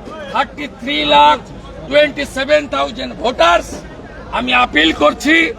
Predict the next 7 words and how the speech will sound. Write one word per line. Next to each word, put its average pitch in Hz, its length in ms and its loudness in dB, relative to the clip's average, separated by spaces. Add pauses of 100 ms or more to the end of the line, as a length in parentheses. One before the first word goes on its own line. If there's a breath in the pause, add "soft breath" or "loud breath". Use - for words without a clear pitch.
(600)
আপনারা 269 300 2 (120)
নামুন। 294 320 4 (960)
আমি 320 220 4 (920)
একশো 214 340 2 (120)
জন 320 240 4 (960)
রানাঘাট 294 460 4 (140)
দক্ষিণ, 320 420 2